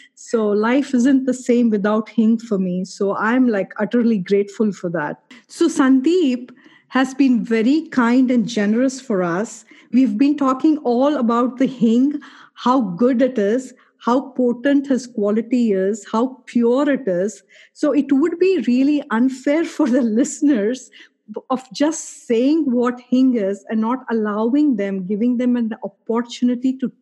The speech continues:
taste this amazing hing that Pure Indian Food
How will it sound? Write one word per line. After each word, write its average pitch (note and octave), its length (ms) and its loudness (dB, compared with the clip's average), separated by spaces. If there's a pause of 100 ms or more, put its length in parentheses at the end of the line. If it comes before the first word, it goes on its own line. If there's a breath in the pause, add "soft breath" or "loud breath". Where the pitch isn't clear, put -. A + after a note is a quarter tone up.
taste D4 500 -2
this A3+ 240 -6
amazing A3 560 0
hing A#3 540 0 (560 soft breath)
that G3+ 220 -8
Pure A#3+ 260 0
Indian A3+ 360 0
Food A3+ 560 -2